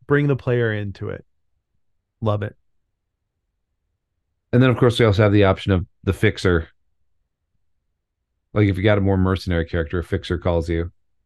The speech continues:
Speaker 1: Mm-hmm. Yeah, and you could also make somebody, I wanna bring this, like, nut job into it, that, like,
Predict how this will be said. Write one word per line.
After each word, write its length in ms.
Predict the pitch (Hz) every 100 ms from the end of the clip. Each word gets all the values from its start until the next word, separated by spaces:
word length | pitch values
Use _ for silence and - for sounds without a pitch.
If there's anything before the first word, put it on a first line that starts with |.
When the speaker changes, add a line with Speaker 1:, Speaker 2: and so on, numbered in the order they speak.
| _ -
Speaker 1:
Mm-hmm. 320 | 127 135 120 127 _ _ _ _ _ _ _ _ _ _ _ _ _ _ _ _ - _ _ -
Yeah, 200 | 135 127
and 120 | 123
you 80 | 127
could 120 | 143
also 380 | 139 139 - 131
make 560 | 120 117 120 113 - _ _ _ _ _
somebody, 1000 | - - 127 123 120 117 113 110 107 120 _ _ _ _ _ -
I 260 | 107 - 127
wanna 380 | 117 - 175
bring 220 | 135 147 143
this, 220 | 127 -
like, 260 | 117 107 -
nut 420 | 110 113 113 -
job 560 | 120 127 113 104 101 98
into 460 | 123 117 110 - 104
it, 240 | 98 98
that, 220 | - 101 117
like, 420 | 107 104 104